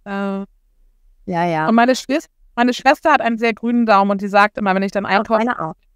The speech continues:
Speaker 1: wenn ich mit ihr unterwegs bin und ich dann mal wieder ein Lavendel, ähm, Projekt starte,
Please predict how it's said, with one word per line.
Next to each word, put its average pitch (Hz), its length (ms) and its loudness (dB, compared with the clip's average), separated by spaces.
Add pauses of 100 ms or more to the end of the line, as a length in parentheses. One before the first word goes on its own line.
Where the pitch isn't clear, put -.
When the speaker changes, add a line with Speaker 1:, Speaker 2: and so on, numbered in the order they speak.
(160)
Speaker 1:
wenn 233 100 -2
ich 240 120 2
mit 240 100 -4
ihr 220 120 4
unterwegs 214 560 0
bin 269 260 0 (300)
und 220 140 2
ich 220 100 -2
dann 220 280 2
mal 208 260 2
wieder 220 160 2
ein 208 180 -2
Lavendel, 233 680 0
ähm, 214 680 -2
Projekt 220 440 -2
starte, 233 540 2